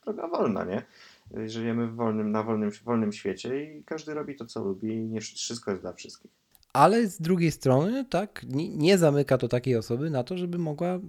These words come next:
Speaker 2: śmiało powiedzieć, że ta piosenka mi się podoba. No i okej.
Speaker 1: Dokładnie tak.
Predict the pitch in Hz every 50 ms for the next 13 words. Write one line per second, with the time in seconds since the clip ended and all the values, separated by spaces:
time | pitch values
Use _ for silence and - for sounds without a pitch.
0 | 156 139 - - 151 139 135 156 151 147 117 117 123 143 139 139 131 - - _
1 | _ - - 139 - 156 139 - 127 123 - 131 123 - - - 117 101 95 92
2 | 90 95 95 - - _ - 110 104 113 143 190 208 - 302 226 - 151 131 117
3 | 110 104 - 92 87